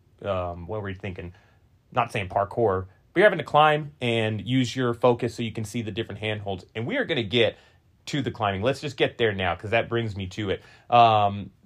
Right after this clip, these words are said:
the, the climbing in this game, though, guys, it's, uh, i-, it's, it's, I'm in the middle. I'm in the middle with it. You know, I, I, when I first, you know, got into it, really liked it.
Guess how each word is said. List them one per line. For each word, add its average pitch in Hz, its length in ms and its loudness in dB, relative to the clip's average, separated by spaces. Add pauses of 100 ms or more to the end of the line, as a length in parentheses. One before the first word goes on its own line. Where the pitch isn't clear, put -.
(120)
the, 139 520 -2 (180)
the 135 100 -4
climbing 226 480 0
in 202 120 -2
this 196 180 -4
game, 196 280 -4
though, 208 200 0
guys, 202 400 -2 (1080)
it's, 156 420 -4
uh, 120 680 10
i-, - 520 -20
it's, 269 1080 -2
it's, 269 320 -2
I'm 277 160 6
in 311 120 2
the 311 80 2
middle. 285 320 8 (180)
I'm 269 160 4
in 285 100 4
the 277 60 0
middle 233 240 8
with 226 180 6
it. 247 160 2
You 208 100 2
know, 214 100 6
I, 185 200 6
I, 180 340 6
when 170 240 0
I 165 100 2
first, 214 540 -2
you 190 60 -4
know, 165 120 2
got 151 280 6
into 196 340 -4
it, 240 140 0 (280)
really 156 400 4
liked 90 320 0
it. - 120 -18